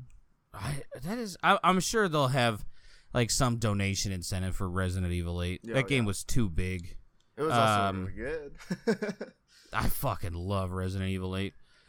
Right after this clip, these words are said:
Speaker 1: Um, yeah, Mario Golf. Ugh, I, I love that fucking game. I just recently found out that, like, um, if you play,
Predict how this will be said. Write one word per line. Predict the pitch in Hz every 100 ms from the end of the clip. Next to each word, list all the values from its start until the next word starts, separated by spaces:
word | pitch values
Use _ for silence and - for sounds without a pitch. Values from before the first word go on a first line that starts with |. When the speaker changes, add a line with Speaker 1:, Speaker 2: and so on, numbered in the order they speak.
| - -
Speaker 1:
Um, | 131 117 107 104 98 95 98 - - _ _ _ _ -
yeah, | 123 107 - -
Mario | 135 190 170 127
Golf. | 117 113 98 - - - - - _ _ _ _ _ _ - - _ - -
Ugh, | 107 107 - - -
I, | 123 127 107 101 -
I | 135
love | 120 107 110 107 95
that | 92
fucking | - 110 98 101
game. | 92 95
I | 101 135
just | 135 165 -
recently | 139 139 147 143
found | 135 135 127
out | 117 117 127
that, | 117 107
like, | 98 101 92 - - - _ _ _ _ -
um, | 110 104 98 95 90 95 - - _ _ _ -
if | 131 110
you | 120 120
play, | - 113 120 117 117 117